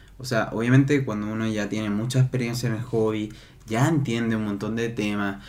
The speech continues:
se sabe los autores favoritos que tiene, persigue ciertas editoriales, entiende cuál es la mecánica de juego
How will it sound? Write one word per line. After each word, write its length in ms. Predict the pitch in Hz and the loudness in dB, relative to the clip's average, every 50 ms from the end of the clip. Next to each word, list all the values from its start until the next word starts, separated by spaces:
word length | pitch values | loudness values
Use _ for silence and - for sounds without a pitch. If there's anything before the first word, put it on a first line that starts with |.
| - - | -18 -8
se 140 | - - 135 | 0 2 2
sabe 340 | 135 165 147 135 123 120 | 4 6 6 6 6 6
los 160 | 107 104 101 95 | 4 0 -2 -4
autores 400 | 92 95 - - 107 104 101 - | -6 -6 -6 -4 -4 -4 -4 -4
favoritos 400 | - 98 92 92 98 95 101 95 | -4 -4 -2 -2 -4 -4 -6 -8
que 140 | - 95 | -8 -10
tiene, 440 | 92 90 95 95 95 95 95 98 95 - - - - - - | -8 -6 -4 -4 -4 -4 -6 -6 -8 -12 -16 -20 -20 -4 0
persigue 680 | 180 175 175 - - 120 107 101 101 101 101 101 98 95 | 0 0 0 -2 -2 -2 0 2 2 2 2 2 0 -2
ciertas 340 | - - 113 - 107 101 98 | -2 -4 -4 -2 -2 -2 -2
editoriales, 640 | 98 95 95 95 98 98 95 95 95 92 95 95 - - - - - - | -2 -2 -2 -2 -2 -2 -2 -2 -2 -2 -4 -6 -8 -10 -16 -18 -6 -4
entiende 540 | 151 151 147 143 139 135 131 131 127 127 | -2 0 2 6 6 8 8 8 6 6
cuál 160 | 123 123 120 120 | 4 2 2 2
es 60 | 117 | 2
la 80 | 113 113 | 0 0
mecánica 440 | 113 110 101 110 110 110 104 107 107 | -2 -2 -2 -2 -2 -2 -2 -2 -2
de 60 | 101 | -4
juego 580 | - - 123 117 117 113 110 107 104 104 101 | -2 -4 -4 -2 -2 -2 -2 -2 -6 -8 -10